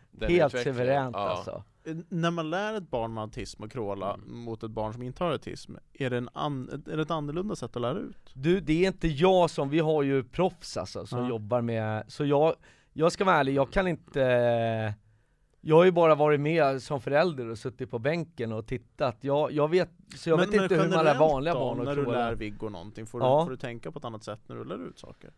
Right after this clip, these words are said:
Speaker 2: Ehm, ja, det får jag göra. Alltså, bara en sån enkel grej. Det är därför då Viggoloppet är så stort, för Viggo kunde ju inte springa.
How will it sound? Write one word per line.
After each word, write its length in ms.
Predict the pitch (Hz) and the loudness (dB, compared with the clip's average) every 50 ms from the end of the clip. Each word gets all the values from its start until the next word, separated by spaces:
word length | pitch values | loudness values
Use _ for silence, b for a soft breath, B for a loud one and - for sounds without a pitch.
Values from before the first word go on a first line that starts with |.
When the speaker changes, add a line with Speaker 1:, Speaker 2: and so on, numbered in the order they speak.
| _ _ _ | _ _ _
Speaker 2:
Ehm, 880 | - 143 151 147 135 135 135 135 131 131 127 123 123 123 120 120 120 - - _ _ _ _ _ - | -4 -2 0 0 2 2 2 2 2 2 0 0 0 -2 -2 -4 -6 -8 -12 _ _ _ _ _ -6
ja, 560 | 170 160 185 190 185 185 185 185 185 185 185 185 185 190 185 185 185 175 | 0 2 4 4 6 6 6 8 8 8 8 6 6 6 4 4 2 4
det 320 | 165 202 220 226 - - | 6 6 6 6 6 6
får 100 | 233 240 | 4 4
jag 140 | 233 220 214 | 6 4 4
göra. 480 | 208 214 214 190 156 139 131 127 135 | 6 6 6 6 6 6 6 4 4
Alltså, 300 | 135 147 165 - - 190 | 2 2 0 0 -2 -4
bara 360 | 165 151 185 170 165 165 170 185 | 0 2 4 4 4 4 4 2
en 80 | 196 | 2
sån 220 | 180 - 190 170 - | 0 0 -2 -2 -2
enkel 420 | - 165 156 151 160 160 156 156 | -2 -2 0 -2 -2 -4 -4 -4
grej. 120 | 147 147 143 | -2 -2 -2
Det 120 | 143 156 | -2 0
är 40 | 165 | 2
därför 380 | 147 170 180 190 196 185 - 170 | 4 4 6 4 4 2 0 -2
då 60 | 156 | -2
Viggoloppet 800 | 135 135 147 139 123 120 139 143 170 175 - - 156 151 - | 0 0 0 0 0 -2 -2 0 0 -2 -2 -4 -6 -6 -4
är 60 | 131 120 | -6 -8
så 160 | - - 113 | -8 -10 -12
stort, 300 | - - 117 110 - - | -10 -8 -8 -10 -10 -10
för 120 | - 120 | -10 -8
Viggo 340 | 120 135 165 160 151 156 156 | -6 -6 -6 -6 -4 -6 -6
kunde 400 | - - 165 139 123 120 113 117 | -4 -4 -4 -4 -4 -6 -6 -6
ju 80 | 120 117 | -6 -8
inte 300 | 107 - _ - 110 104 | -8 -10 _ -14 -14 -14
springa. 720 | - - 101 127 107 101 101 107 113 139 175 170 - - | -12 -8 -6 -6 -6 -4 -6 -6 -6 -4 -4 -4 -6 -6